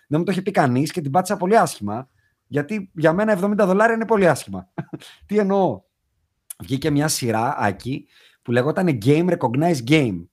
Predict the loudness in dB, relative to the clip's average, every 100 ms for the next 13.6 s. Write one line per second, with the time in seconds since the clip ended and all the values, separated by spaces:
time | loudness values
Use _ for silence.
0 | -6 -6 -2 -2 0 0 0 -2 -2 0
1 | 2 2 2 2 4 2 2 -8 -16 _
2 | _ _ -4 -4 -4 -4 0 0 -2 -10
3 | -10 -10 -4 -2 -4 -4 -6 -6 -4 -2
4 | 0 0 2 2 2 0 0 -2 -4 -4
5 | -4 -2 0 2 0 -6 -18 -14 -8 -8
6 | -10 _ _ -4 0 0 0 0 0 2
7 | 0 0 _ _ _ _ _ -10 2 2
8 | 2 -2 0 0 2 0 0 -2 -2 -4
9 | -2 0 2 2 0 0 0 0 0 -2
10 | 2 2 2 0 0 -4 -6 _ _ _
11 | _ -12 0 2 2 -2 -2 2 0 0
12 | -2 -2 -4 _ -14 -6 -2 -2 -4 -6
13 | -4 -4 0 -2 -2 -10